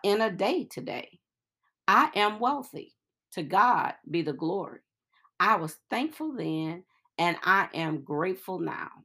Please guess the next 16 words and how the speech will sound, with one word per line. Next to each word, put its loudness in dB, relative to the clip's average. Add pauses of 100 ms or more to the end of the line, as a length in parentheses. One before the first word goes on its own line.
(140)
even -4
more 0
so -4 (280)
because -2 (140)
I 6
remember -2 (140)
that -2
the -2
Lord -2 (160)
has -6
prospered -6
me. -10 (920)
How 6
Americans 0
see -6
wealth, 0